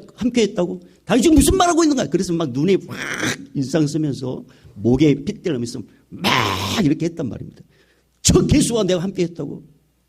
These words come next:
정말 말 다 했어." 그렇게 말하고 있을 때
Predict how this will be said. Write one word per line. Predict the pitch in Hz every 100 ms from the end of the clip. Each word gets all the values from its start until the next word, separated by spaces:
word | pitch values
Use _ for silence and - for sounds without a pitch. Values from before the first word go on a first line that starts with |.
| _ _ _ _ _ _ _ _ _ _ _ _ _ _ _ _ _ _ _ _
정말 | - 330 349
말 | 220 254
다 | 196
했어." | 185 - - 202 240 - _ _ _ _ _ _ _ _ _ _ _ _ _ _ _ _ _ _ _ _ _ _ _ _ _ _ _ -
그렇게 | 151 151
말하고 | 120 120 127 117
있을 | 107 107
때 | 107 143